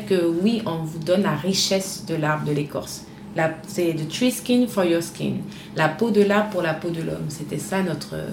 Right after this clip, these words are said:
credo. Et donc, c'était là, on voulait rien changer dans ce qu'on avait trouvé naturellement dans l'arbre. Et on voulait aussi, pour une fois, avoir des actifs naturels qui étaient, qui défrayaient la chronique parce que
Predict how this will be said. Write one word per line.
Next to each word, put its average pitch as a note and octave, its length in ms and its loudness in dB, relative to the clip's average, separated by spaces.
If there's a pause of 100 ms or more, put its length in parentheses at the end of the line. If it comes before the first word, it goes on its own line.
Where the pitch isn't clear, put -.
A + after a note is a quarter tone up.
credo. D#3 280 -2 (540)
Et E3+ 100 2
donc, E3 180 2
c'était E3+ 160 2
là, E3+ 340 4
on F#3 60 0
voulait F3 240 2
rien A#3 300 2
changer G#3 440 4
dans F3+ 100 -2
ce D#3 100 -4
qu'on F3 120 0
avait E3 240 0
trouvé F#3+ 600 2
naturellement E3 540 -4
dans E3 140 -2
l'arbre. F3+ 360 0 (600)
Et F#3+ 100 4
on F#3 80 6
voulait F#3 440 4
aussi, A#3 540 0 (140)
pour F3+ 160 2
une G3 120 6
fois, G3+ 240 2
avoir E3+ 340 2
des D#3+ 180 -2
actifs E3+ 300 -4
naturels F3 420 -4 (600)
qui G3 100 4
étaient, G3 400 4
qui F3+ 200 -2 (300)
défrayaient A3+ 520 6
la G3 100 8
chronique F#3+ 380 4
parce D#3 180 2
que - 120 -2